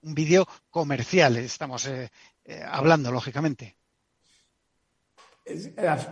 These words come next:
Speaker 2: yo creo que la re-, la, la relevancia viene en, ya en la, en la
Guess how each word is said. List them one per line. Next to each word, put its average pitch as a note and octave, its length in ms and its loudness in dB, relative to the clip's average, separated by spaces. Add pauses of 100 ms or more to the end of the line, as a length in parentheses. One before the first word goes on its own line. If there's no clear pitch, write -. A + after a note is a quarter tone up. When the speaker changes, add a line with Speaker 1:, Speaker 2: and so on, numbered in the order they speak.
(120)
Speaker 2:
yo F#3 220 4
creo A3+ 140 2
que A3+ 40 -2
la G#3+ 100 2
re-, F#3 300 0
la, D3+ 260 2
la D3+ 120 2
relevancia E3 600 -2
viene F#3+ 500 0
en, C#3+ 360 -4 (200)
ya D#3 240 6
en F#3+ 120 0
la, C3+ 300 2
en C#3 180 -2
la B2+ 380 -2